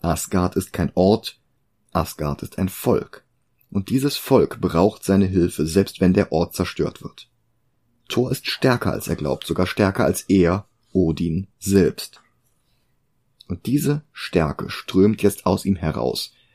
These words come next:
und badet Hela in Blitzen.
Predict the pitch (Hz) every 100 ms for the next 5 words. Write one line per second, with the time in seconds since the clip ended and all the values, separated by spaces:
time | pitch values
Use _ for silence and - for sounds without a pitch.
0 | _ _ - 82 - _ - 87 95 95
1 | - - - 85 76 64 92 90 - -
2 | - -